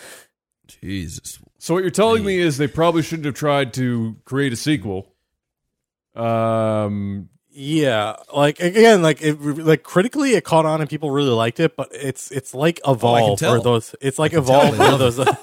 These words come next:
Speaker 3: <laughs> it's like Evolve in those other games where people are like, "This game is fucking awesome, I'm gonna play this full time," and then they don't play it after, like, the first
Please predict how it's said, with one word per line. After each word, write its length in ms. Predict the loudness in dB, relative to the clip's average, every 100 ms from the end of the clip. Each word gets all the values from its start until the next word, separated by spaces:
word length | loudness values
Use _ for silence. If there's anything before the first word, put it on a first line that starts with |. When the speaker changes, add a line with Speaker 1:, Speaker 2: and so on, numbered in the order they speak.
| -12 -16
Speaker 3:
<laughs> 140 | -4
it's 100 | 2
like 140 | 4 6
Evolve 380 | 6 8 6
in 80 | 6
those 140 | 4 4
other 160 | 2
games 160 | 4 2
where 80 | 2
people 200 | 0 0
are 20 |
like, 260 | 0 0 -8
"This 140 | -8
game 180 | -4 -4
is 80 | -4
fucking 300 | -6 -6 -6
awesome, 340 | 0 2 2 0
I'm 80 | 0
gonna 120 | -2
play 200 | -2 -4
this 100 | -4
full 120 | -4
time," 220 | -2 -2 -2
and 180 | -4
then 100 | -4 -2
they 100 | -2
don't 260 | -2 -4
play 240 | -4 -4 -2
it 60 |
after, 240 | -2 -4 -4
like, 180 | -6
the 100 | -8
first 280 | -12 -12 -14